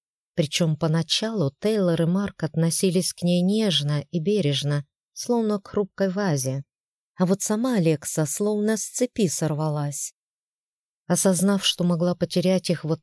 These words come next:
так, сразу, просто поддавшись на провокацию дядюшки, она то ластилась, то кусалась и выла, как ошпаренная кошка, требуя больше, глубже, сильнее.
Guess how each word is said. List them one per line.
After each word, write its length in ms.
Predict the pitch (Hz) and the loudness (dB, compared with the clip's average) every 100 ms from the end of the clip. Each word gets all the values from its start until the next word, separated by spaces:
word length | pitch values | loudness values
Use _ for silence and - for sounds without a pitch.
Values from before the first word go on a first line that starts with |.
| _ | _
так, 340 | 185 160 - - | -2 -2 -6 -10
сразу, 760 | - 170 175 190 151 139 135 - | -4 -2 0 0 -2 -4 -6 -10
просто 400 | - 208 190 - | -4 -2 -2 -4
поддавшись 800 | 170 170 147 147 185 - - 151 | -2 -2 -2 -2 -2 0 -2 -2
на 100 | 160 | -2
провокацию 720 | 156 160 151 - 170 - 160 | -2 -2 -2 -4 -4 -2 -2
дядюшки, 760 | 139 165 175 170 - - 147 143 _ _ _ | 0 0 0 -2 -4 -4 -4 -4 _ _ _
она 280 | 156 156 160 156 | -2 0 0 -2
то 120 | 226 | -4
ластилась, 840 | 208 165 165 - - 156 160 156 - _ _ _ _ _ _ _ _ _ _ _ _ _ | 0 0 -2 -4 -2 0 -2 -4 -10 _ _ _ _ _ _ _ _ _ _ _ _ _
то 140 | 214 | -6
кусалась 720 | 196 196 - 202 196 185 - 190 | -2 -2 0 2 2 0 0 -2
и 80 | |
выла, 440 | 156 180 202 160 147 | 0 0 2 0 -2
как 200 | 151 - | -6 -4
ошпаренная 640 | 160 - - 170 180 185 185 | -2 -2 -2 0 2 2 -2
кошка, 520 | - 202 180 - 139 | -2 -2 -2 -2 -4
требуя 400 | - 156 139 156 | 0 0 0 -2
больше, 760 | 143 139 196 151 139 - 135 135 _ _ | -2 -2 0 0 -2 -4 -4 -6 _ _
глубже, 720 | 160 196 220 156 135 143 139 - _ - | -4 0 0 0 0 -2 -2 -8 _ -10
сильнее. 800 | - 185 175 214 247 185 135 | -2 0 2 2 2 2 0